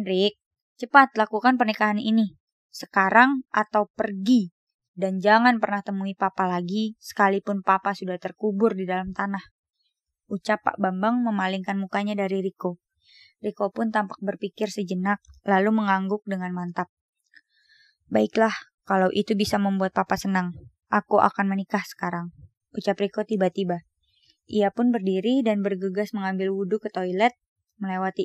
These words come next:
Intan yang dari tadi berdiri di sana. Intan lalu duduk di samping ibunya. Setelah berwudhu, Riko duduk di depan Pak Penghulu. Sebelum akad nikah dimulai, Pak Penghulu menanyakan maharnya.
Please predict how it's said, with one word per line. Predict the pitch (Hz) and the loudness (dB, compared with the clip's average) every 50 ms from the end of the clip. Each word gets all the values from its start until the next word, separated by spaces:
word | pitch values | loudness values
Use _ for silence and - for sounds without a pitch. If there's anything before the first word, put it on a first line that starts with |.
| - | -6
Intan | 196 185 185 - 226 240 240 240 | -6 -6 -2 0 2 2 2 2
yang | 226 208 | 0 0
dari | 196 190 190 190 190 | -2 -2 -4 -4 -4
tadi | - 196 196 202 | -4 -2 -2 -2
berdiri | 226 196 196 180 196 202 190 190 190 175 | -2 -2 -2 -2 -2 -2 -2 -2 -4 -4
di | 180 175 | -6 -6
sana. | - 185 185 185 180 - _ _ - - - _ _ _ _ _ _ _ _ _ _ _ | -6 -8 -10 -10 -12 -14 _ _ -20 -20 -20 _ _ _ _ _ _ _ _ _ _ _
Intan | - 214 202 196 190 226 233 233 226 226 | -2 -2 -2 0 2 4 4 4 4 2
lalu | 208 202 196 196 185 202 | 0 0 0 0 0 0
duduk | 196 185 220 - - | 0 0 -2 -4 -6
di | 185 | -8
samping | 185 - 196 190 180 196 190 185 | -6 -6 -6 -8 -6 -6 -6 -6
ibunya. | 180 175 175 185 180 175 175 175 - _ _ _ _ _ _ _ _ _ _ _ _ _ _ _ _ _ | -6 -6 -6 -6 -8 -8 -10 -14 -18 _ _ _ _ _ _ _ _ _ _ _ _ _ _ _ _ _
Setelah | - - 196 190 - 190 190 190 | -8 -6 -4 0 2 4 4 4
berwudhu, | 185 190 190 190 185 185 180 170 214 233 247 254 269 _ _ _ _ _ - | 4 2 2 2 0 -2 -2 0 0 0 0 -2 -4 _ _ _ _ _ -4
Riko | - 214 202 - - 226 226 208 | -2 -2 -2 2 4 4 6 6
duduk | 214 220 196 226 - | 4 4 4 2 2
di | - 202 208 | 2 0 0
depan | 185 190 - 202 196 190 - | 0 -2 -4 -6 -6 -4 -4
Pak | - - - | -4 -4 -4
Penghulu. | 190 190 180 190 190 180 180 175 _ _ _ _ _ _ _ _ _ _ _ | -8 -10 -8 -8 -8 -8 -10 -12 _ _ _ _ _ _ _ _ _ _ _
Sebelum | - - 214 196 190 196 196 190 | -10 -6 -4 -2 -2 -2 -2 -4
akad | - 196 - 202 190 | -6 -8 -6 -6 -6
nikah | 190 185 - - 196 190 | -6 -6 -6 -6 -4 -4
dimulai, | 185 185 185 185 185 196 220 247 262 254 254 _ _ _ _ _ _ - | -4 -4 -4 -4 -2 0 0 2 0 0 -4 _ _ _ _ _ _ -2
Pak | - 233 - | -2 -2 -2
Penghulu | 202 202 196 208 214 220 240 247 | -4 -4 -4 -2 -2 0 0 0
menanyakan | 233 220 202 190 190 190 196 196 - 226 226 | 0 -2 -2 -4 -4 -6 -6 -6 -4 -4 -2
maharnya. | 220 214 185 185 202 185 185 185 180 | -2 -2 -4 -4 -6 -6 -4 -6 -8